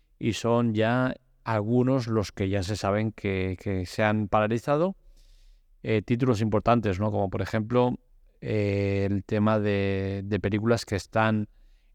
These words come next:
en el aire su estreno, como son Deadpool tres, que no se sabe si se va a estrenar o se va a retrasar mucho. Misión Imposible, la segunda parte, eh,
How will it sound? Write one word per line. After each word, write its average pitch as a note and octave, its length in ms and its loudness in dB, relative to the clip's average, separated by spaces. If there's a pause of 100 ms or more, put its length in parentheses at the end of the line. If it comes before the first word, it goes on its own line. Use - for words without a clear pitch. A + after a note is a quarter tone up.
en A2+ 120 -4
el G#2 120 0
aire G#2+ 520 2
su - 140 -6
estreno, D#3 400 0
como G2+ 220 -4
son A2 280 0
Deadpool A2 460 -2
tres, E3 380 0
que - 220 -4
no A2 280 0
se G2 120 -2
sabe G2+ 240 0
si F2+ 120 -6
se F#2 120 -2
va G2+ 60 4
a - 20 0
estrenar G#2 480 -2 (320)
o G#2+ 140 -6
se G#2+ 120 -2
va G#2+ 80 4
a G2+ 40 4
retrasar G#2 400 -2
mucho. D#3+ 420 0 (580)
Misión A#2 240 2
Imposible, A2 640 2
la G2+ 100 -2
segunda G#2 320 -2
parte, G2+ 720 0
eh, G2+ 240 -4